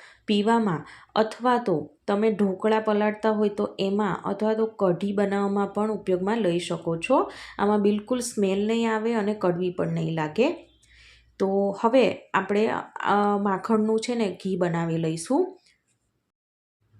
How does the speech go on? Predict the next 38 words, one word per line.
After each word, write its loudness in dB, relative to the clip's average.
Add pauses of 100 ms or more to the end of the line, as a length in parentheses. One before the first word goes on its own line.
(460)
આ 6 (120)
એ 10
જ 2
તપેલી 4
છે 0
કે 2
જેમાં 4
મેં 2
હમણાં 2
માખણ 0
ઉતાર્યું -2
હતું. -6 (420)
તો 4
ફ્રેન્ડ્સ, -2
આમાં 2
જે 4
છાશ 2
હતી 0
ને, 2
એ -2
બીજી, -2
અ, -2 (280)
વાસણમાં 2
મેં 0
લઈ 4
લીધું -4
છે 0 (300)
અને 2
આમાં 4
જ -2
આપણે 2
માખણને 0
ગરમ 2
કરીશું, -2
એટલે -2
કે -2
ઘી 2
બનાવીશું. -2